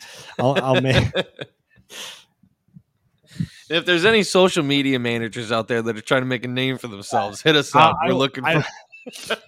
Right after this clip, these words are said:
Speaker 2: <laughs>
Speaker 1: I will make it focused. I don't even know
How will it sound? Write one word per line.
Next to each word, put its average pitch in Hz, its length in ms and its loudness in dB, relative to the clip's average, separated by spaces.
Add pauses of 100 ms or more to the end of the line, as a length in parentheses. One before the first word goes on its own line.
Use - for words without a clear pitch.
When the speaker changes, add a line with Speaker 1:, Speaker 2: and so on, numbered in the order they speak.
(100)
Speaker 2:
<laughs> - 120 -18
Speaker 1:
I 156 100 -4
will 185 200 -4
make 175 220 -4
it 160 100 -2
focused. 160 640 2 (1400)
I 147 160 0
don't 151 160 4
even 131 180 0
know 127 140 2